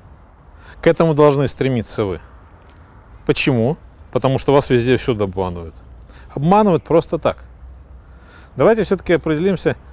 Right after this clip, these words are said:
а, с ценами на отопление. Видите, я вот давайте все-таки определимся. Давайте. Мне это немножко надоело, когда я все это дело вам объясняю. Но другого варианта не получается.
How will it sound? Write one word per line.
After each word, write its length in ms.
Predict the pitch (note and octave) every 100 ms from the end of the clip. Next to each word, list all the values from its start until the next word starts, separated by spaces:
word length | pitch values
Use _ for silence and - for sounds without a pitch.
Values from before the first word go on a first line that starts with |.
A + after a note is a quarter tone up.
| - - - -
а, 440 | - C#3 C3 C3+ C3+
с 140 | -
ценами 480 | - - F3+ F3 E3
на 480 | C#3 D3 C#3+ C3 B2+ A#2 - - -
отопление. 680 | C#3 D3 F3 C3 G2 E2 C#2+ - - - - - - - - - - - - - - - - - -
Видите, 240 | D3+ D#3+
я 80 | C#3+
вот 140 | C3 B2+ -
давайте 380 | - B2+ B2 A#2+
все-таки 320 | - B2+ -
определимся. 600 | B2+ - C3+ C#3 A#2+ -
Давайте. 360 | G2 A#2 C3 -
Мне 220 | C#3 C#3 E3+
это 160 | E3+
немножко 460 | F#3 F#3+ F3+ - F#3
надоело, 760 | F#3 E3+ F#3 F3 F3 G3 E3+
когда 440 | C#3+ D3 D3 E3 D#3
я 40 |
все 200 | - -
это 140 | D3
дело 360 | C#3+ E3 E3 D3+
вам 360 | C3 C3 B2+ A2+
объясняю. 1000 | G#2 G#2+ G#2+ - - A2 G2+ G2 G2+ - - - - - - - -
Но 100 | D#3
другого 540 | D3+ D#3 E3 D#3+ D3+
варианта 400 | C#3+ D3 C#3+ B2+
не 80 | C3+
получается. 680 | A#2+ B2+ B2 - F#2+ - -